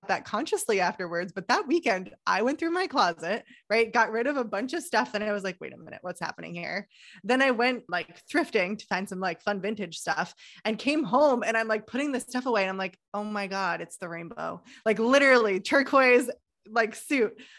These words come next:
purple, like, thing going in. Like, so anyway, that's just a warning that, uh, notice,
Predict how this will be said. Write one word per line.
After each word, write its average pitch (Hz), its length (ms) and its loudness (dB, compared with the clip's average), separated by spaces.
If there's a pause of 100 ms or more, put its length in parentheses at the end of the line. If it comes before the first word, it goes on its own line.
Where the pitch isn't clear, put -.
(260)
purple, 277 640 6
like, 233 360 0
thing 254 140 -4
going 240 200 -2
in. 214 160 -2
Like, 208 240 -2 (920)
so 311 120 4
anyway, 220 500 4
that's 226 160 0
just 254 180 -4
a 240 60 0
warning 208 440 -4
that, 185 300 -2 (200)
uh, 180 320 4 (500)
notice, 220 640 2